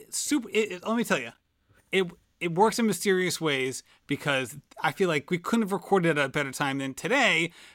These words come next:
because of the news from Boston on Friday. If people listen to the last podcast, they already know all about this, the buffer and eleven thousand people who qualified but will not be able to run,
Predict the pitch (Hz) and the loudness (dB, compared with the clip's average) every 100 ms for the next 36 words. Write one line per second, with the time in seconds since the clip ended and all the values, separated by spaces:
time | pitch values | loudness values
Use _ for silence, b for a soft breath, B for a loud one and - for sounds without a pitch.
0 | _ 170 233 254 180 165 165 170 170 - | _ -4 2 2 2 0 4 6 4 2
1 | 147 214 220 202 - 202 180 156 151 180 | -2 -2 -2 -4 -4 -6 -4 -6 0 0
2 | 170 160 143 147 139 139 131 139 175 202 | 2 0 -4 -8 -10 -10 -8 -4 0 -2
3 | - 190 175 180 170 165 - B B B | 2 0 0 -2 -2 -2 -6 B B B
4 | - 127 123 131 165 185 180 175 180 147 | 0 0 2 0 0 0 0 0 0 -2
5 | - 135 233 - 208 190 131 127 143 139 | 0 2 2 4 4 4 0 -2 -2 0
6 | 147 135 123 202 - 185 131 131 - 180 | 0 -2 0 -2 2 0 0 -6 -2 -2
7 | 180 175 165 143 131 131 135 131 131 127 | 0 2 2 0 -4 -4 -4 -2 -4 -4
8 | 160 202 214 | -2 2 2